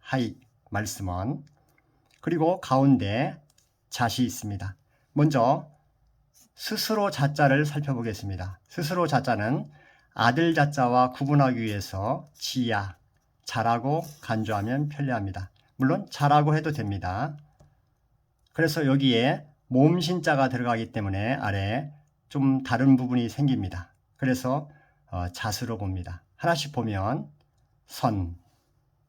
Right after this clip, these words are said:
일, 삼, 사, 오, 육, 칠, 칠. 그리고 삼. 그리고 선. 선 칠, 삼선을 우리가 잣으로 보는 것입니다.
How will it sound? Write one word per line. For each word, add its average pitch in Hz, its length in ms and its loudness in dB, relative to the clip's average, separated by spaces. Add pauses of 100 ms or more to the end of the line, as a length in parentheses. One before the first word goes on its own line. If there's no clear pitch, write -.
(1040)
일, 139 140 6
삼, 156 240 2
사, 147 240 4
오, 127 300 2
육, 123 260 -2
칠, 90 320 -6 (140)
칠. 92 520 -6 (1700)
그리고 151 540 0
삼. 87 600 -6 (2000)
그리고 170 440 0
선. 87 520 -6 (340)
선 220 420 -2
칠, 196 280 -4
삼선을 147 960 -2 (440)
우리가 120 600 0
잣으로 127 480 -2
보는 113 220 -2
것입니다. 90 680 -8